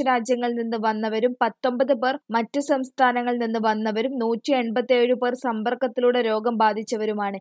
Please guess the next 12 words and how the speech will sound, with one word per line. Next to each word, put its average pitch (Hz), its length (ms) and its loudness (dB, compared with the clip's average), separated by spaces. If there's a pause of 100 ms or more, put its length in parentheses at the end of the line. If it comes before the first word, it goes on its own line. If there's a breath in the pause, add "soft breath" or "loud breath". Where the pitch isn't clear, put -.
(100)
ഇതിൽ 240 200 -2
സമ്പർക്ക 247 520 0
പശ്ചാത്തലം 247 640 2
വ്യക്തമല്ലാത്ത 233 760 2
മുപ്പത്തേഴ് 226 600 0
പേരുണ്ട്. 196 420 2 (160)
ആകെ 220 360 4
പതിനാറായിരത്തി 240 840 2
മുപ്പത്തിരണ്ട് 233 600 -2
പേർക്ക് 220 400 0
രോഗം 220 300 2
സ്ഥിരീകരിച്ചിട്ടുണ്ട്. 208 880 -2